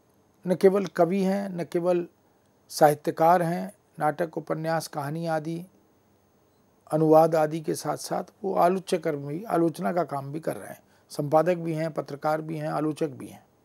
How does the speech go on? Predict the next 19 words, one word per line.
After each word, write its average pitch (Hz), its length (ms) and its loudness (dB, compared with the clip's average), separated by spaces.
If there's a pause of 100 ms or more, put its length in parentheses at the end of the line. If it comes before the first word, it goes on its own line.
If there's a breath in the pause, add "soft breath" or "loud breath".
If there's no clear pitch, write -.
(1700)
प्रसाद 151 340 2
जी 160 120 0
ने 160 120 -4
काव्य 151 300 -2
कला 160 280 0
और 156 240 -2
अन्य 160 280 -2
निबंध 156 440 -4 (180)
नाम 151 220 -2
से 147 140 -10
पुस्तक 147 300 -10
लिखी, 151 380 -8
उसमें 147 280 -10
उनकी 139 280 -10
आलोचना 135 540 -10 (1400)
हमें 139 360 -6 (200)
उपलब्ध 160 360 2
होती 160 320 0
है। 175 140 -10